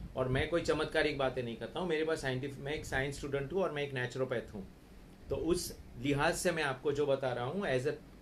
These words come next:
not as a कि भाई बाबा ठीक कर देंगे, ऐसा कुछ नहीं है। You need to understand the chemistry। अगर आप science पढ़े लिखे हैं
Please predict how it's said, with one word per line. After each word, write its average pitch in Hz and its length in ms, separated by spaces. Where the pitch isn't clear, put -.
not 170 180
as 131 300
a 131 260
कि 113 240
भाई 131 240
बाबा 127 600
ठीक 143 200
कर 135 140
देंगे, 135 260
ऐसा 143 340
कुछ 156 280
नहीं 127 160
है। 101 220
You 131 140
need 165 220
to 175 60
understand 160 560
the - 160
chemistry। 151 440
अगर 127 180
आप 131 100
science 139 360
पढ़े 156 260
लिखे 156 240
हैं 196 300